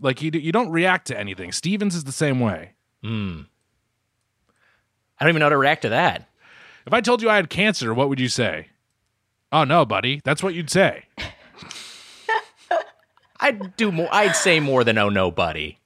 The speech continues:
Speaker 1: And I think I'd be crying telling you.
Speaker 2: <laughs>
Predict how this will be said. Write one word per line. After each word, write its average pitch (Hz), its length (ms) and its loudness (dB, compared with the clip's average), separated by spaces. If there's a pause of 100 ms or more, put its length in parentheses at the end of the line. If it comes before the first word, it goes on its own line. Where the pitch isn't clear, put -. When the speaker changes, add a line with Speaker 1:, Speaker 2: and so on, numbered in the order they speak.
Speaker 1:
And 147 120 2
I 202 80 4
think 208 120 0
I'd 175 360 2
be - 60 -4
crying 151 440 2
telling 139 340 0
you. 90 260 -10 (1120)
Speaker 2:
<laughs> 170 100 -6